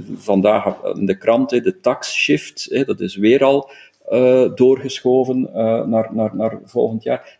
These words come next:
En dan natuurlijk een belangrijke factor die, die Pieter nog niet heeft vermeld,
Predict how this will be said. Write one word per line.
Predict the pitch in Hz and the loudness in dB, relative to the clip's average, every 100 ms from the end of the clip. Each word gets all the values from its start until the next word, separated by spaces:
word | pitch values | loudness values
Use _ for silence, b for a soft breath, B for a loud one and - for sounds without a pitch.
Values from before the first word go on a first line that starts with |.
| _ | _
En | 139 170 | 0 2
dan | 131 | 2
natuurlijk | 113 104 - 165 82 - | 2 2 0 2 0 0
een | 107 | 2
belangrijke | 104 127 139 131 - 113 107 b b b _ | 4 4 4 2 2 -2 -2 b b b _
factor | - - 143 - - 104 | -10 -2 -2 -2 0 2
die, | 104 104 | 2 -2
die | - 101 | -2 -4
Pieter | 98 - | -4 -4
nog | 104 | -4
niet | 110 139 | -2 -2
heeft | 104 | -4
vermeld, | - 190 185 143 175 - | -6 0 2 2 2 -6